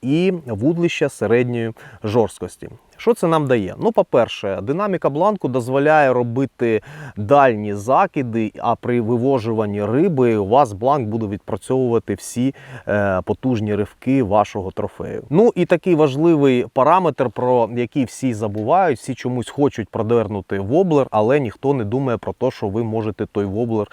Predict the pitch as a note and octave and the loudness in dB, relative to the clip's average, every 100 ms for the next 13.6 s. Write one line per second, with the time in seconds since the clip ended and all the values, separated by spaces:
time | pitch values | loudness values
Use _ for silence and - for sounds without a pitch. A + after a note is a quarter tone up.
0 | - - - A#2 A#2 - B2+ A#2+ F#2 - | -16 -12 -2 0 0 -2 -2 -2 -6 -12
1 | - - A2+ C3+ F#3 D#3 C3 - - G3 | -12 -6 -4 0 2 4 4 2 0 -2
2 | A#3+ - B2+ A2+ A2 C#3+ A2+ B2 C#3 D#3 | -4 -2 0 0 2 0 0 0 0 0
3 | A2 - A#2 F#3 F3+ C3 A2 G#2+ D#3+ G#3 | -2 -4 -2 0 0 0 0 -2 0 0
4 | A#2 C#3+ D#3+ B2+ A#2+ A2+ G#2 G#2+ D3 C3+ | 0 -2 -2 -2 -4 -4 -4 -2 -2 -2
5 | G#2+ - A2 - B2 D3 B2 - G#2 B2 | -2 -6 -6 -2 -2 -2 -4 -4 -4 -4
6 | A#2 G#2 G2+ - G2+ A2 C3 G#2+ A2 G#2 | -4 -4 -4 -4 -4 0 -2 0 -2 -2
7 | F#2+ - C#3 B2 A2+ G#2+ G2+ B2 B2 A#2 | -6 -14 -16 -8 0 0 2 0 0 -2
8 | A2 C3+ F#3+ F#3 D3+ A2+ G#2 C3+ B2 G#2+ | -4 -4 -2 0 0 -2 -2 0 0 0
9 | - G2+ C#3 - B2+ - F#2+ G2 F#2+ F#2 | -2 0 -2 0 -2 -2 -6 -6 -6 -6
10 | F2+ F#2 F#2 F2 B2 F#3 C#3+ C3+ B2 - | -8 -8 -8 -4 -2 0 0 -2 -2 -6
11 | _ - D#3+ C#3 - A2 G2+ - C3 C#3+ | _ 0 2 0 0 -2 -2 -4 -2 -2
12 | A2+ A2 G2+ - B2+ C#3+ A#2 G#2 G2+ - | -2 -4 -6 -4 -2 0 0 0 -4 -4
13 | - A#2+ A2+ A2 G#2+ | 0 2 2 0 0